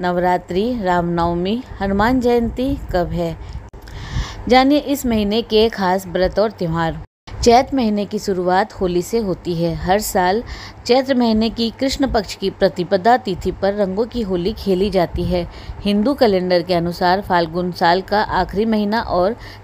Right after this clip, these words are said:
चैत्र पहला महीना होता है। हिंदू धर्म में चैत्र महीने का विशेष महत्व है क्योंकि इसी महीने में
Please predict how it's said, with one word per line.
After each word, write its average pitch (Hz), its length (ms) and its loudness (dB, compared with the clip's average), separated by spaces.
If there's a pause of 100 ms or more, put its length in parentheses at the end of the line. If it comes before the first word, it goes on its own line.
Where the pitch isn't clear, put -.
चैत्र 233 420 4
पहला 185 420 2
महीना 180 300 0
होता 185 320 -2
है। 170 260 0 (120)
हिंदू 226 320 2
धर्म 214 280 4
में 214 260 0
चैत्र 254 440 4
महीने 196 320 0
का 202 160 0
विशेष 180 480 -4
महत्व 185 400 0
है 208 220 2
क्योंकि 196 540 -4
इसी 262 260 -2
महीने 190 360 2
में 196 340 0